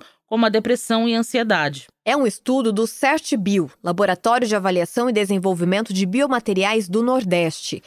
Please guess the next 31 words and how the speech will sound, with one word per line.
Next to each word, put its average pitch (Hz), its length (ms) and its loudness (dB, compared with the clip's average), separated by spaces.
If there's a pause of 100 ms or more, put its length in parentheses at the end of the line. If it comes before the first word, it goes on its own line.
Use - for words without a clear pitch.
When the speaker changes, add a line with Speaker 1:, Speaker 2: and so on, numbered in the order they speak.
(280)
Speaker 2:
É 539 120 -4
um 587 80 -2
centro 254 440 0
de 175 140 -4
pesquisa 185 500 -2
voltado 202 480 0
pra 214 160 0
desenvolver 214 720 0
materiais 208 840 0 (120)
pra 233 140 0
área 240 260 0
de 214 80 -8
saúde. 175 640 -4 (240)
Speaker 1:
O 349 100 0
nome 302 480 4
dessa 170 260 0
substância, 202 880 -2 (140)
psilocibina, 220 1200 0
pode 214 300 -2
ser 480 260 -2
novo 359 300 2
pra 349 140 0
você, 262 420 -2 (300)
mas 190 180 0
ela 226 160 4
é - 20 4
uma 247 140 2
velha 262 540 2
conhecida 240 640 -2
da 208 100 0
humanidade. 214 800 -2